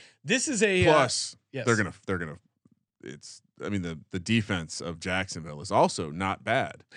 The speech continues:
Speaker 1: No, they're not bad at all. This is a fun nugget I found. Trevor Lawrence, Ry-, Ryan, is one and nineteen in games where the defense allows more than eleven points,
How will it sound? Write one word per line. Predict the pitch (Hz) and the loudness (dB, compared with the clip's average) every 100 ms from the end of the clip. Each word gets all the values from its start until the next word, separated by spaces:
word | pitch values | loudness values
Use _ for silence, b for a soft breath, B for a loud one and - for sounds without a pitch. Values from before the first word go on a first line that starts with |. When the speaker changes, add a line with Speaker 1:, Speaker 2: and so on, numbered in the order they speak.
| B | B
Speaker 1:
No, | 185 285 175 | 2 2 4
they're | 160 | 2
not | 208 220 | 4 4
bad | 214 202 | 4 4
at | 190 | 6
all. | 220 185 B B | 4 4 B B
This | - 233 254 | 2 2 4
is | 196 | 4
a | 185 170 151 | 4 4 0
fun | - 180 160 | 0 0 2
nugget | 151 135 | 0 0
I | 127 | -2
found. | 143 135 135 B B | 0 -2 -2 B B
Trevor | - 208 240 | 2 4 4
Lawrence, | 233 262 233 147 151 | 6 6 6 0 -2
Ry-, | 151 - | -4 -4
Ryan, | 147 143 143 143 151 | -4 0 2 0 -2
is | 160 151 120 | -4 -4 -2
one | 139 214 | 0 2
and | 233 | 4
nineteen | 196 190 170 - 190 160 123 - | 4 2 0 -2 -2 -2 -4 -6
in | 147 | -4
games | 139 165 180 156 | 2 2 2 2
where | 165 | 0
the | 147 | 0
defense | 143 175 196 180 151 - | -2 0 0 0 -2 -4
allows | 156 147 143 151 127 | -2 2 2 2 0
more | 147 151 | 0 0
than | 147 143 | 0 -2
eleven | 143 143 143 | -2 -2 -2
points, | 131 233 214 120 | 2 2 2 -2